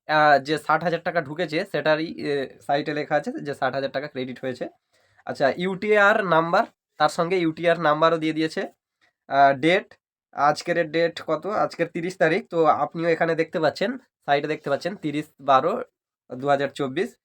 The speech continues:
তিরি-, অর্থাৎ তিরিশে ডিসেম্বর দু হাজার চব্বিশ ক্রেডিট হয়েছে।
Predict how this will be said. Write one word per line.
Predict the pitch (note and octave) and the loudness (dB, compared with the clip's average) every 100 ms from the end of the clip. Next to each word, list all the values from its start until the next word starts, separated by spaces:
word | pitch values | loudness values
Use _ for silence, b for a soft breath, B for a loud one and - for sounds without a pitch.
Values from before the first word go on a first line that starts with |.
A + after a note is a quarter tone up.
| _ _ | _ _
তিরি-, | D3 C#3+ | -10 -2
অর্থাৎ | D3 C#3 F#3 F3+ | 0 2 0 -2
তিরিশে | D3+ D3+ C#3+ | -6 -6 -6
ডিসেম্বর | C#3 D3 D3 G3 | -6 -4 -4 -2
দু | C#3+ | 0
হাজার | C#3 | -2
চব্বিশ | C#3 C#3 C3 F3 | -4 -6 -6 -10
ক্রেডিট | _ C3+ C#3 C3 | _ -8 -8 -6
হয়েছে। | D3+ C#3+ | -6 -6